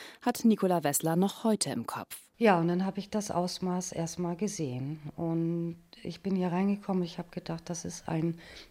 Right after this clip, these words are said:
Speaker 2: Albtraum. Also mein Schlafzimmer haben sie komplett durchwühlt. Die Fußspuren auf dem Bett, die waren mit ihren dreckigen Schuhen auf meinem Bett.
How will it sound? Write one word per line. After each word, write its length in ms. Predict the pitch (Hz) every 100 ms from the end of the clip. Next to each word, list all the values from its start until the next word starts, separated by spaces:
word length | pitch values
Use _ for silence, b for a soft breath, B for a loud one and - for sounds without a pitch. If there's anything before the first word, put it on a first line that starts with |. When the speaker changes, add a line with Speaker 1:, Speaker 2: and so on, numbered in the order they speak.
| B
Speaker 2:
Albtraum. 640 | - 165 165 - 143 151 151
Also 240 | 165 175
mein 220 | 165 170
Schlafzimmer 580 | - 190 196 - 190 185
haben 140 | 170
sie 100 | 165
komplett 560 | 175 165 170 214 214 -
durchwühlt. 640 | 170 170 202 220 226 233 B B B B B B B - _ - 196
Die 100 | 170
Fußspuren 640 | - 254 - 233 214 196
auf 260 | 185 226 226
dem 140 | 220
Bett, 280 | 208 214 208
die 100 | 190
waren 220 | 190 190
mit 160 | 185 185
ihren 180 | 180 185
dreckigen 460 | 202 214 208 190
Schuhen 340 | - 233 240 214
auf 160 | 208
meinem 260 | 202 196 185
Bett. 420 | 190 190 196